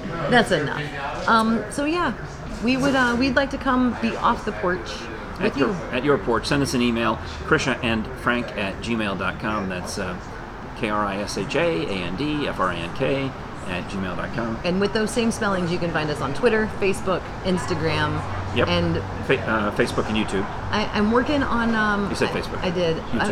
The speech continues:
Speaker 1: I, I'm working on Insta-, or I'm working on TikTok. Um, TikTok is, is weird right now.
Speaker 2: Okay.
Speaker 1: We're in a war of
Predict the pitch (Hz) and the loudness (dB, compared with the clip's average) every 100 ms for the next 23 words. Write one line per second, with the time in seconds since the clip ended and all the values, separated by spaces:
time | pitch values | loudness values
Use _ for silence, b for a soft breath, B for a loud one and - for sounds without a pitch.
0 | 180 202 220 262 330 320 302 220 233 262 | 0 0 2 2 0 -2 0 0 0 -2
1 | 208 - 202 196 214 220 277 233 190 175 | -4 -2 0 0 0 0 0 0 -4 -4
2 | - 254 277 - - - - - - 190 | -2 0 -2 -6 -10 -10 -10 -8 -4 -4
3 | - - - - - - 320 311 285 220 | -4 -10 -10 -4 -2 -2 -4 -4 -4 -6
4 | 403 - 165 143 175 165 127 127 - - | -6 -6 -4 -4 -4 -4 -4 -6 -8 -12
5 | - - - - - - 220 131 107 - | -12 -12 -12 -12 -12 -8 -4 -2 -4 -6
6 | 175 190 202 185 170 180 175 | -4 -2 0 0 0 0 0